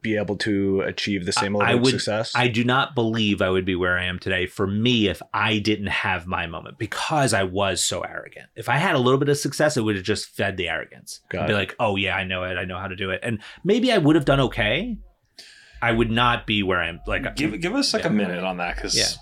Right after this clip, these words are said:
Speaker 3: I just went through an experience that, that really, that person you were describing really resonates with the situation I was in. And it's just so interesting 'cause I find myself,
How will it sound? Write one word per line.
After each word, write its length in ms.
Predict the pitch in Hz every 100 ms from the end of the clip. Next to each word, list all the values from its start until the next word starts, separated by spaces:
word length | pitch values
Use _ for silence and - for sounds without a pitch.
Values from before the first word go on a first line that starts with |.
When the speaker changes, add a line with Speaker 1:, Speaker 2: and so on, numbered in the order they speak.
| -
Speaker 3:
I 40 |
just 180 | 120 120
went 160 | 127 104
through 100 | 101
an 80 | 92
experience 600 | 90 - 98 92 90 -
that, 220 | 95 90 - _ _ -
that 180 | 117
really, 300 | 202 104 190 170 - - - -
that 300 | 127 117 -
person 400 | - 127 104 104
you 140 | 101 101
were 120 | 98
describing 680 | 92 - - 95 92 90 90
really 220 | 95 90
resonates 520 | 90 87 87 85 -
with 60 | -
the 60 | -
situation 560 | 92 - 95 87 90
I 140 | 87 87
was 180 | 87 -
in. 60 |
And 220 | 90 92 95
it's 180 | -
just 180 | - 120
so 220 | - 120
interesting 400 | 110 107 101 98 87
'cause 180 | - - - - - - - - - -
I 260 | 120 123
find 420 | 101 - 117 113
myself, 840 | 110 107 104 120 104 95 - -